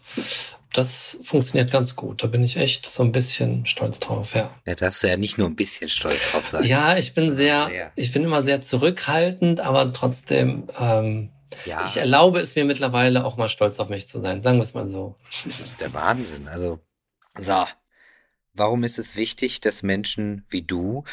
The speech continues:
Speaker 2: für Aufklärung im politischen Sektor sorgen? Und welche Anfeindungen hast du vielleicht sogar schon mit deinem Aktivismus in diesem Sektor erfahren?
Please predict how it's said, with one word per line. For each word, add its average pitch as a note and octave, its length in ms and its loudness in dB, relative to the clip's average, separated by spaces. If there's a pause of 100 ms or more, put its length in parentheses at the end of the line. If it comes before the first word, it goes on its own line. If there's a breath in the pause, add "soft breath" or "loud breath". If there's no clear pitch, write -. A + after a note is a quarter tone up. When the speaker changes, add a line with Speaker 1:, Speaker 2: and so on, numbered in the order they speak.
(140 loud breath)
Speaker 2:
für F#2+ 200 0
Aufklärung G#2 640 0
im F#2+ 140 0
politischen F#2+ 540 -4
Sektor F#2+ 380 0
sorgen? G2+ 520 2 (400 loud breath)
Und - 320 -10 (200)
welche F#2+ 500 0
Anfeindungen G2 880 -2 (160)
hast - 200 -8
du - 60 -10
vielleicht F#2 420 0
sogar F#2 280 2
schon F2+ 240 0
mit F2+ 180 -2
deinem F2 280 0
Aktivismus - 920 -2 (220)
in G2 160 4
diesem F2 300 0
Sektor D#2+ 420 0
erfahren? D#2 520 -2